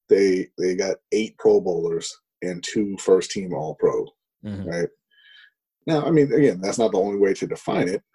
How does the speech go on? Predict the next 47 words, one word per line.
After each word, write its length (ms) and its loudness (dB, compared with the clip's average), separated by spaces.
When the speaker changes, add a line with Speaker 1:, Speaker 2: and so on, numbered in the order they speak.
Speaker 1:
So, 120 4
Speaker 2:
Right. 100 8
Speaker 1:
you 60 6
know, 80 6
you 120 2
kinda 200 -2
go 200 8
and 100 0
you 100 -4
look 180 -4
at 100 0
how 140 -2
many 200 -6
games 400 -6
they 120 2
played 400 -2
for, 340 2
for 100 0
the 100 -6
team, 460 -14
which, 280 2
you 80 -8
know, 80 -8
that, 260 -2
that 160 0
can, 360 -8
that 120 -6
can 100 -10
also 220 0
be 100 -8
hit 180 -2
or 80 -4
miss. 240 -12
A 60 -8
guy 160 0
like 180 0
Courtney 340 4
Upshaw, 520 -4
you 80 0
know, 40 -8
he 80 -10
played 200 6
a 40 -2
lot 160 -4
of 80 -10
games, 500 -4
but 120 -2